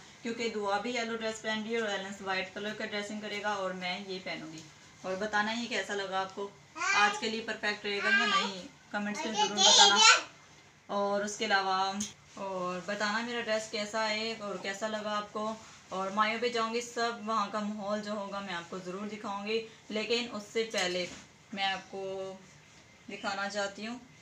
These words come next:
जी फराह फाद ब्लॉगिंग,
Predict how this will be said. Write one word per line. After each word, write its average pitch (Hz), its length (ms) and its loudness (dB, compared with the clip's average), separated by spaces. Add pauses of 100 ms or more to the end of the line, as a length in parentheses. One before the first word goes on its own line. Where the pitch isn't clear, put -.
(1500)
जी 226 320 -2
फराह 226 340 2
फाद 208 340 2
ब्लॉगिंग, 190 400 -2